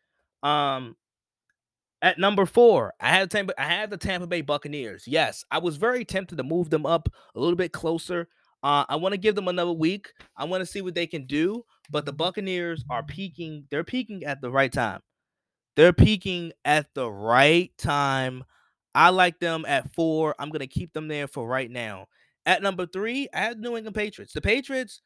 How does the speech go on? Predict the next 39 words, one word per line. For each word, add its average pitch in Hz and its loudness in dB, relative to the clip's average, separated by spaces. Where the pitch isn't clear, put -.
very 240 2
impressive. 190 -6
Um, 156 -4
they, 156 0
they 165 -2
were 165 -4
on 226 -8
a 208 -6
bye 185 -8
this 170 -12
week. 160 -10
They 147 -8
got 151 -4
a 139 -8
pretty 220 -10
tough 170 -8
game 160 -8
versus 143 -8
the 120 -18
Colts - -8
coming 127 -10
up. 120 -8
Um, 135 -8
but 131 -10
they're, 175 -2
they're 131 -6
currently 196 -6
on 160 -8
a 139 -12
seven-game 180 -6
win 156 -10
streak. 165 -10
Uh, 131 -2
you 156 -4
know, 156 -2
they're 196 0
very, 240 4
they're 196 0
built 254 -2